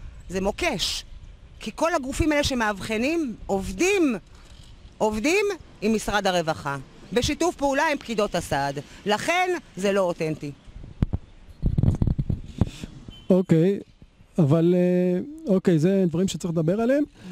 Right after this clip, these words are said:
Speaker 2: אבל כמובן אנחנו יודעים מעבר לזה ש-, ה-, פקידות הסעד והעובדות הסוציאליות תמיד מביאות, אה, חתימות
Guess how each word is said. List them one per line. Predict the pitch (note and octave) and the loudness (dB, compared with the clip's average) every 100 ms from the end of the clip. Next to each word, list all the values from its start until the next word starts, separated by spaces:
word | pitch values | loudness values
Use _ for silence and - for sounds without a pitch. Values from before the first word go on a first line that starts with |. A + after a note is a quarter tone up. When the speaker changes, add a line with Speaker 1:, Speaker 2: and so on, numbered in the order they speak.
| E3+ - | -14 0
Speaker 2:
אבל | E3 E3+ | 2 4
כמובן | F3+ E3+ G#3 | 2 4 4
אנחנו | G3+ G3 F3 | 2 2 4
יודעים | D#3+ D#3 F#3+ F#3+ - _ C4+ | 4 4 2 0 -4 _ 0
מעבר | F3 E3 F#3 F3+ | 4 4 4 4
לזה | D#3 C#3+ F#3+ F#3 | 4 4 2 2
ש-, | - D#3+ D#3+ - _ _ _ _ - - - - - - | 2 2 2 -2 _ _ _ _ -20 -20 -20 -20 -18 0
ה-, | E3 D3 C#3+ D3 C#3+ - _ - - - - - _ - - - - - | 2 4 4 2 0 -2 _ -20 -20 -20 -20 -20 _ -20 -20 -20 -20 -8
פקידות | - D3 F#3 F#3+ | 0 4 4 2
הסעד | - G#3+ F3 C3+ B2+ - - - | 2 4 4 2 -2 -10 -8 2
והעובדות | D#3 D3+ F#3+ | 4 4 2
הסוציאליות | F#3 D#3+ - G#3+ G3 | 2 2 4 4 2
תמיד | - E3+ F#3 F3+ | 2 2 4 4
מביאות, | E3 E3+ F3 | 2 2 2
אה, | F#3 | 0
חתימות | E3 D#3 - F3 G3 | 0 -2 2 4 4